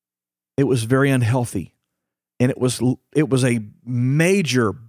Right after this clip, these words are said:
brass ceiling that I was gonna keep hitting my head against because it wasn't going to allow me to go to the next level. One of the very difficult things that I had to grapple with through this process in a personal sense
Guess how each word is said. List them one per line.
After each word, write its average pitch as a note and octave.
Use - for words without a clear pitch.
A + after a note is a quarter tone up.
brass D3+
ceiling A2+
that C3+
I C#3
was C3+
gonna C#3+
keep C3
hitting D3
my B2
head B2+
against A2+
because B2
it C#3+
wasn't D3
going C#3+
to C3+
allow B2
me A#2
to B2
go A#2+
to A#2
the A2
next A2
level. A#2
One E3+
of D#3+
the C3+
very C#3+
difficult C3+
things B2+
that B2+
I C3
had B2+
to A#2+
grapple B2+
with A#2+
through B2+
this A#2+
process B2+
in A#2+
a A2
personal C3
sense A2+